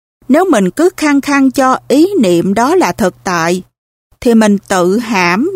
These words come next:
vào niệm và mình không bao giờ có thể đạt tới cái chân như của vạn pháp cả. Cho nên, con đường của thiền tông là con đường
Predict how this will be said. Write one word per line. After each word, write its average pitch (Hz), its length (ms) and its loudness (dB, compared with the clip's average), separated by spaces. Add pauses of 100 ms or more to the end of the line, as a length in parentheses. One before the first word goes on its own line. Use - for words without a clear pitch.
vào 190 180 0
niệm 175 480 0 (420)
và 208 180 0
mình 190 360 2
không 240 240 2
bao 220 180 0
giờ 180 460 -2 (140)
có - 140 -2
thể 220 180 -2
đạt 180 200 -4 (100)
tới 247 480 2
cái 277 140 -2
chân 208 360 2
như 214 460 2
của 180 420 0
vạn 175 380 -2
pháp 269 400 -4 (240)
cả. 185 300 -2 (2250)
Cho 254 140 0
nên, 240 340 2 (380)
con 269 300 2
đường 180 340 2
của 175 160 -2
thiền 175 320 0
tông 247 340 0 (760)
là 190 400 0
con 247 360 0
đường 165 400 0